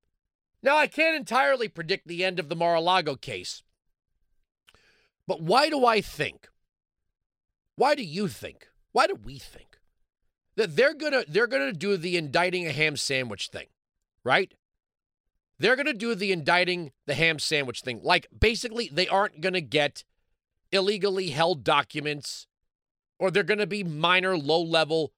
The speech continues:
documents. M-, maybe it's gonna be an obstruction charge or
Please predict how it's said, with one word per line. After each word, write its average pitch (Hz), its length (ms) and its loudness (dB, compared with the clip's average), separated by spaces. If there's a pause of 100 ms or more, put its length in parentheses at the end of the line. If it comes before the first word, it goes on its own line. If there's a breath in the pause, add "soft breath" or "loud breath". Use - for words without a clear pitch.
(300)
documents. 143 840 -2 (720)
M-, 143 160 -8 (100)
maybe 185 640 2
it's - 220 -2
gonna 190 220 0
be 180 260 0
an 185 80 2
obstruction 165 640 -2
charge 170 600 2
or 127 260 -2